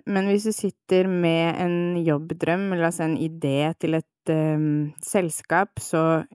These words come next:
gjør skikkelig god research på om det er, eh, behov for deg. Altså, gå i dialog med de som du tenker er de naturlige kundene dine. Eh, og prøv å tenke på hva som,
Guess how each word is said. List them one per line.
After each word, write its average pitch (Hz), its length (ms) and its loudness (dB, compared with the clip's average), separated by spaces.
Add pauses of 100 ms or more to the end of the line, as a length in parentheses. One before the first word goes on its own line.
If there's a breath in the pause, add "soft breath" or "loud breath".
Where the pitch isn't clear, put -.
gjør 151 540 0
skikkelig - 560 -6
god 165 200 2
research 151 480 -2
på 165 240 -2
om 156 280 -2
det 160 100 2
er, 156 420 0
eh, 147 580 0
behov 165 520 -4
for - 180 -8
deg. 294 220 2 (100)
Altså, - 300 -4
gå 170 220 0
i 160 100 2
dialog 160 540 0
med 160 440 -2
de 160 160 -2
som 156 200 -6
du 151 80 -10
tenker 160 440 -8
er 143 140 -2
de 147 140 -6
naturlige 143 720 -6
kundene 160 500 -6
dine. 165 280 0 (720 soft breath)
Eh, 175 560 2
og 165 160 0
prøv 180 260 4
å - 20 2
tenke 160 320 -2
på 156 200 2
hva 147 180 4
som, 165 240 -6